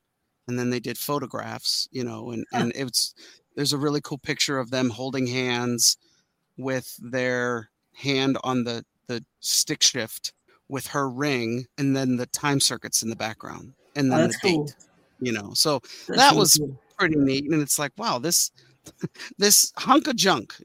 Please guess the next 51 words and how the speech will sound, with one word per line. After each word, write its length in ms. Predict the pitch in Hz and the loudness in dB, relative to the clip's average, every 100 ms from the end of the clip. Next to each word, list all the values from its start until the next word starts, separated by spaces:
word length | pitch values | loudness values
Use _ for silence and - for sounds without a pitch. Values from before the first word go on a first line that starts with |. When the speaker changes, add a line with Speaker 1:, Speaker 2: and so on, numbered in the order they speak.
| - | -4
Speaker 1:
you 100 | 160 | 0
know? 200 | 156 151 | 2 2
I 60 | 165 | 2
mean, 240 | 165 156 | 4 4
some 160 | 151 190 | 2 0
people 220 | 226 208 | -4 -2
will 60 | 202 | -2
Speaker 2:
<laughs> 0 | |
Speaker 1:
just 220 | 185 - | 0 -2
look 140 | 170 180 | -2 -2
at 160 | 175 | -2
it 100 | 180 | -2
as 140 | 143 131 | -6 -6
a 40 | |
hunk 180 | 156 170 | -4 -4
of 60 | 170 | -6
junk, 160 | 147 - - - - | -10 -10 -18 -18 -8
but 120 | 175 196 | -2 0
it's 160 | 180 | 4
important 460 | 269 - 294 - 151 | 4 4 0 0 0
to 60 | 143 | 2
some 220 | - 131 | 2 0
people, 340 | 123 117 - - _ | -6 -14 -16 -20 _
that 160 | 131 123 | -12 -10
kind 140 | 131 120 | -8 -4
of 60 | |
thing. 140 | 165 160 | -2 0
So 220 | 147 139 | 0 -2
Speaker 2:
Mm. 80 | 127 - - _ _ _ 285 | -8 -18 -20 _ _ _ -4
Speaker 1:
that 100 | 320 | 0
was 140 | 240 | 0
a 60 | 151 | 0
really 240 | 151 143 | -2 -4
cool 180 | - 151 | -8 -10
thing. 320 | - 139 131 - | -6 -4 -4 0
Um, 560 | 175 165 151 135 123 - _ _ _ | 0 2 0 -2 -8 -18 _ _ _
oddities, 720 | 170 220 262 233 170 170 160 | 2 4 4 2 -2 -2 -2
I 120 | 151 160 | -4 -8
can't 340 | - 185 175 | -10 -8 -8
think 160 | - 160 | -8 -10
of 80 | 147 | -6
anything 380 | 151 143 147 135 | -6 -6 -6 -6
on 200 | 123 123 | -8 -10
offhand. 800 | - 123 - 143 147 120 110 113 _ _ _ | -10 -12 -10 -8 -6 -6 -10 -12 _ _ _
Well, 280 | - 196 190 | 0 4 4
there 100 | 180 | 2
was 140 | 180 165 | -4 -6
w-, 140 | 170 - _ _ | -8 -14 _ _
there 80 | 180 | -8
was 120 | 180 | -4
one, 280 | 170 - 208 | 0 0 0